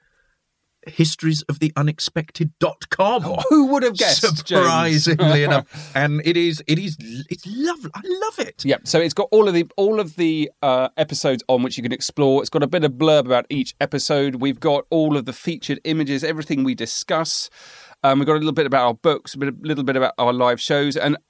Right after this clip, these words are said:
Speaker 2: coming soon is going to be an unexpected little online magazine where
Speaker 1: Yes.
Speaker 2: we're going to have mini articles about the things that we discuss.
Speaker 1: Yes, and we have to thank our wonderful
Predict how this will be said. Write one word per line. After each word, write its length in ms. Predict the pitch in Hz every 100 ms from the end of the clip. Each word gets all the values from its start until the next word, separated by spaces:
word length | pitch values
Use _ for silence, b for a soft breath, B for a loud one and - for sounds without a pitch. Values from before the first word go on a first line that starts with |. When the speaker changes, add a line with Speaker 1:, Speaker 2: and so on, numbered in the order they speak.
| -
Speaker 2:
coming 340 | - 220 175
soon 360 | 151 220 151 113
is 140 | 113
going 220 | 135 143 139
to 100 | 135
be 240 | 143 143
an 120 | 143 -
unexpected 800 | 127 143 - 120 - 139 170 - _
little 260 | 139 131 139
online 480 | 139 147 147 147 147
magazine 560 | 156 156 165 240 113 120
where 100 | 127
Speaker 1:
Yes. 80 |
Speaker 2:
we're 80 | 143
going 200 | 165 165
to 40 | 147
have 460 | - 165 151 - _ b b b b -
mini 320 | 147 233 254
articles 720 | - 208 190 151 110 98 147 -
about 480 | 123 147 139 - -
the 320 | 147 139 135 _ _ _ -
things 300 | 135 131 -
that 80 |
we 120 | 120 110
discuss. 500 | 104 95 78 - -
Speaker 1:
Yes, 200 | 123 80 -
and 100 | 147
we 100 | 156
have 140 | 170
to 60 | 170
thank 380 | 160 147 101 117
our 140 | 123 120
wonderful 580 | 113 139 143 - 123